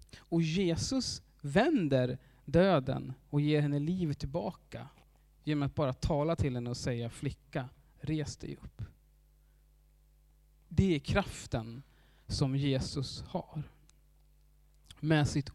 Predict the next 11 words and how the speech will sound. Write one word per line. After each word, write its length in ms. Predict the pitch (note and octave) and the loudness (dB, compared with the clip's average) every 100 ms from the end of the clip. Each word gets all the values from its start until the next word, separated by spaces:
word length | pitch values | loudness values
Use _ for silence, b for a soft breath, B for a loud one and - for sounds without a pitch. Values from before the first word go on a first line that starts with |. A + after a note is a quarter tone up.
| - | -4
ord 460 | G#3 D#3 C3+ C3+ C#3+ _ _ _ _ | -2 -2 -4 -6 -10 _ _ _ _
så 160 | - C3+ | -8 -4
förändrar 580 | - D3+ E3+ C#3+ B2+ | 2 4 4 2 -2
han 280 | B2+ B2+ B2 B2+ b b b | -2 -4 -6 -10 b b b
omständigheter 1120 | D3 C#3 - C#3 C3+ D3 D3 - - B2 C3+ _ | 0 0 -2 -2 0 0 -2 -2 -8 -6 -10 _
och 280 | - - D3+ | -20 -12 -8
förhållanden. 800 | - C3 F3+ D3+ C3+ C#3+ - D3 - _ _ _ _ _ _ _ _ _ _ _ _ _ _ _ - B B B | -6 -2 0 0 -2 -10 -18 -20 -20 _ _ _ _ _ _ _ _ _ _ _ _ _ _ _ -20 B B B
Det 140 | F3 | 8
gjorde 380 | G3 A3 G3 F#3+ | 8 8 6 6
han 260 | A3+ G3 F3+ | 6 4 2
liksom 460 | E3 - E3 D#3+ | 2 4 4 2